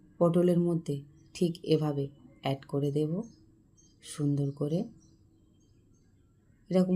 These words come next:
ভর্তি ভর্তি করে অ্যাড করে দেব আমি। এভাবে সবগুলো বানিয়ে নেব। এগুলো সব বানানো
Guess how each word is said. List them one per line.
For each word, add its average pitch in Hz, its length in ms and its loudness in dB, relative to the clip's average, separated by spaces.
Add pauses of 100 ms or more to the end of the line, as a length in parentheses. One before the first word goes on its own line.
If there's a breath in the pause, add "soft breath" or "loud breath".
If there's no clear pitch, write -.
ভর্তি 180 260 2
ভর্তি 185 360 2
করে 185 180 4
অ্যাড 180 240 2
করে 180 180 2
দেব 180 180 2 (160)
আমি। 202 180 6 (2500)
এভাবে 196 320 6 (120)
সবগুলো 175 480 2 (440)
বানিয়ে 156 460 4
নেব। 156 240 4 (1160)
এগুলো 202 200 6 (120)
সব 196 160 2
বানানো 185 360 6